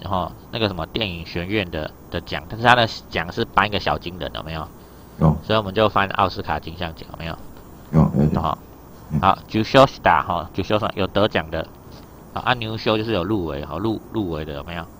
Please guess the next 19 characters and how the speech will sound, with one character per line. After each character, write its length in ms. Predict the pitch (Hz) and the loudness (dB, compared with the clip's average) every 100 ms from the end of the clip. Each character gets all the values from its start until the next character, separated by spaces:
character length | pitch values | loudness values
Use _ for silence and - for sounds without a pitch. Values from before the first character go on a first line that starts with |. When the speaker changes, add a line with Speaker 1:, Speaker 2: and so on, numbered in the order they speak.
| - - - - - | -20 -20 -20 -20 0
Speaker 2:
有。 80 | - | 2
Speaker 1:
但 100 | 113 | 4
是 140 | 117 | 2
这 80 | 113 | -2
边 140 | 110 113 | -2 -4
是 80 | |
受 160 | 104 87 | -6 -6
賞， 260 | - 95 90 | -4 -2 -2
哈， 140 | 82 | -2
所 120 | 98 | -2
以 40 | 101 | 0
他 100 | 101 | 0
有 80 | |
得 220 | 92 90 90 | 0 -4 -2
奖 200 | 82 76 | -6 -6
的， 140 | 78 | -8
哈， 100 | 80 - | -8 -8
是 60 | |
吗？ 160 | 85 | -8